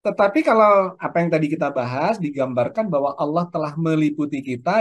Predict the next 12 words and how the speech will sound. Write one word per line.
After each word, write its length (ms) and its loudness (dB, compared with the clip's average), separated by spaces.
dan 160 0
kemanapun 560 -2
kita 240 -6
menghadap, 460 -2
sedang 320 -4
berhadapan 560 -2
dengan 320 -4
Allah, 400 -2
dan 280 -2
kemudian 360 0
kesadaran 600 0
kita, 240 -4